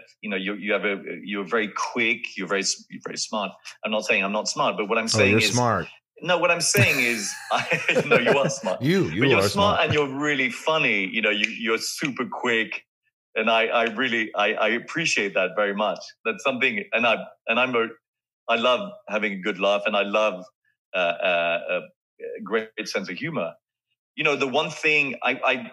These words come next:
Speaker 1: became very adept and adaptable, and, but I, I, there was a lot that I'm lost, uh, being among my peers. So when I, at eighteen, I did my final year, I went back to France. I did it in France 'cause,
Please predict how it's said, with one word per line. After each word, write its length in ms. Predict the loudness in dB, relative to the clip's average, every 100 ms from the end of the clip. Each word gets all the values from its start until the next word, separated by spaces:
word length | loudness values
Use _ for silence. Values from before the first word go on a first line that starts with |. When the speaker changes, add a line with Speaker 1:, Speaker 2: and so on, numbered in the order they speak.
| -6
Speaker 1:
became 360 | -2 -2 0
very 220 | 0 2 2
adept 520 | 2 2 2 0 -2
and 260 | -2 -2 -4
adaptable, 840 | -4 0 -2 -2 -6 -4 -4 -4 -4
and, 260 | -6 -6 -10 -12 _
but 280 | -2 -2 -2 -6 -6
I, 140 | -2 -2
I, 80 | -2 -6 -2
there 100 | -4
was 140 | -2
a 60 | -4
lot 520 | -2 0 0 -2 -6
that 140 | -4 0
I'm 500 | 0 0 -4 -8 -10 _ _
lost, 680 | -2 0 0 -4 -12 -16 -20 _ _ -2
uh, 200 | 0 0 -4
being 240 | -2 0 0
among 240 | 0 -2
my 160 | -2 -4
peers. 600 | -4 -4 0 0 0 -4 -14 _ _ _ _
So 160 | -6 -2
when 200 | 0 2
I, 420 | 2 2 0 -2 -6
at 120 | -8 -4
eighteen, 720 | -4 -4 -4 -4 -2 -2 -2 -4
I 80 | -4
did 200 | -4 -4
my 160 | -2 -4
final 460 | -4 -4 -4 -4
year, 220 | -2 0
I 100 | 2
went 240 | 0 -2 0
back 220 | -2 -2
to 60 | -10
France. 640 | -4 -2 0 -2 -6 -12 _ _ -4
I 80 | 0
did 140 | 0
it 60 | -2
in 100 | -4
France 440 | -2 0 -2 -6
'cause, 280 | -10 -10